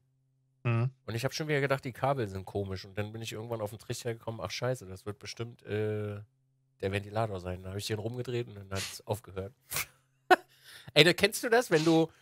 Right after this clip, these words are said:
Speaker 2: du hast mal einen Fehler gehabt, also irgendwie so ein ganz leichtes Rauschen oder so ein Fiepen und du hörst nachher einfach alles. Das hat dich nie gestört. Und du hast es nie gehört, aber wenn du's einmal hörst, so, nee.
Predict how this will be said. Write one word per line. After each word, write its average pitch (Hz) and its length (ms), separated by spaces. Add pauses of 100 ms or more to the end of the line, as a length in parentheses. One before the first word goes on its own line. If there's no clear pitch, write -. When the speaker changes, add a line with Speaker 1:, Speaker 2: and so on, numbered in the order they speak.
(300)
Speaker 2:
du 131 80
hast 147 140
mal 160 140
einen 185 180
Fehler 240 380
gehabt, 247 280
also 127 220
irgendwie 175 360
so 139 160
ein 127 100
ganz 147 260
leichtes 151 360
Rauschen 202 360
oder 156 200
so 123 80
ein 123 80
Fiepen 220 580 (300)
und 131 140
du 131 80
hörst 170 300
nachher 165 380
einfach 151 340 (120)
alles. 202 500 (580)
Das 160 180
hat 247 140
dich 214 100
nie 311 200
gestört. 302 520 (680)
Und 151 120
du 190 40
hast 208 140
es 196 140
nie 311 180
gehört, 269 400
aber 143 220
wenn 160 100
du's 151 240
einmal 254 260
hörst, 254 240
so, 208 300
nee. 143 680